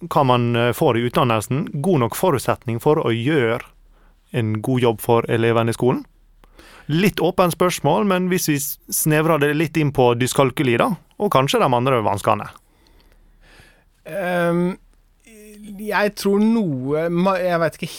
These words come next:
Speaker 2: helt om jeg svarer på det du spør om, men, men i hvert fall mye av utfordringene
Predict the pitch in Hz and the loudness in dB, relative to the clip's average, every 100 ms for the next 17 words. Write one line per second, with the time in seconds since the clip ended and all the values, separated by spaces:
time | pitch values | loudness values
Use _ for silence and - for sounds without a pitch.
0 | - 135 110 139 147 - 147 120 123 123 | -4 -4 -6 -6 -6 -4 -4 -4 -8 -14
1 | _ - 135 127 127 120 - 120 120 131 | _ -8 -8 -6 -10 -10 -12 -10 -10 -8
2 | 139 139 - 151 160 160 151 151 156 175 | -10 -10 -12 -10 -8 -8 -8 -8 -4 -2
3 | 175 156 143 139 143 113 - 135 127 120 | -2 0 -2 -4 -8 -10 -10 -8 -8 -8
4 | 127 127 135 143 | -10 -6 -6 -6